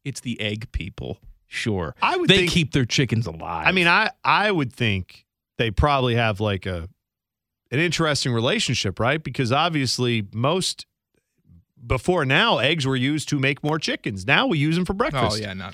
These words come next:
Speaker 1: no.
Speaker 2: No, I'm saying, but the, the egg farmers are like, "Hey, we've just made eggs." And they're like, "Yeah, but there's no chickens in 'em. You suck.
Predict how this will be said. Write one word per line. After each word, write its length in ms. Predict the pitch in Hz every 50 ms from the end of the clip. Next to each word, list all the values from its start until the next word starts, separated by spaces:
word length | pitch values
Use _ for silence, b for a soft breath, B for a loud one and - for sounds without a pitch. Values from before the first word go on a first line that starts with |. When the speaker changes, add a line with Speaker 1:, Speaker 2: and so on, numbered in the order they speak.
| -
Speaker 1:
no. 220 | - - - - - _ _ _ -
Speaker 2:
No, 120 | - 294
I'm 140 | 320 - 147
saying, 400 | - - - 247 302 294 226 165
but 160 | 127 123 -
the, 160 | - 147 131 - - _
the 80 | - 156
egg 240 | 151 156 185 226 -
farmers 320 | - 180 170 165 165 143
are 40 | 180
like, 140 | 180 170 165
"Hey, 240 | 202 254 294 262 160 123 - - - _ _ - 101 98
we've 220 | 120 160 208 220 202
just 200 | 233 220 170 -
made 220 | 202 208 208 202
eggs." 240 | 233 262 254 190 151
And 100 | 147 151
they're 80 | 151
like, 200 | 156 160 151 -
"Yeah, 140 | 208 233 247
but 100 | 208 190
there's 120 | 165 165 160
no 120 | 202 196
chickens 360 | - - 240 240 247 220 180
in 80 | 170 143 117
'em. 160 | 101 92 120 165
You 120 | 143 160
suck. 400 | - - - 240 240 - - -